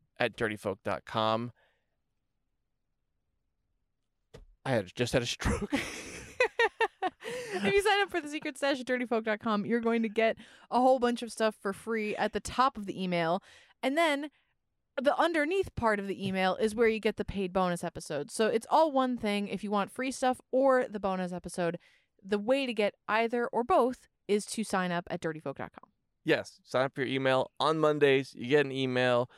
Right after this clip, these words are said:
Speaker 1: free stuff at the top, paid bonus episode at the bottom, and there's even, like, a preview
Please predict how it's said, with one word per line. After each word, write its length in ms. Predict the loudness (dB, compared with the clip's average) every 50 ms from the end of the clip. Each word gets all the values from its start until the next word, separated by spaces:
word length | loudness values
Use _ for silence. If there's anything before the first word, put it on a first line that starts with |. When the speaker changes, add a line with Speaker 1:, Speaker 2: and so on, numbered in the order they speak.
| -20 _ _ _ _
Speaker 1:
free 260 | -10 -4 -2 0 0
stuff 260 | 0 2 0 -2 -2
at 100 | -2 -10
the 60 | -14 -6
top, 380 | -2 0 2 2 0 -2 _ -20 _ _ -20 -20 _ _ _
paid 300 | 2 4 6 4 4 4
bonus 320 | 4 2 4 2 0 0 0
episode 680 | -2 -2 -2 -6 -4 0 2 4 4 4 2 0 -4 -10 _ _ _ _ _ _ _ 0
at 160 | 0 0 0
the 60 | -2
bottom, 400 | -2 0 2 2 4 2 2 0 -2
and 140 | -2 -4 -4
there's 160 | -4 -4 -6
even, 140 | -6 -6 -6
like, 140 | -6 -8 -8
a 140 | -8 -8 -8
preview 540 | -6 -6 -8 -6 -4 -2 -2 -2 -2 -2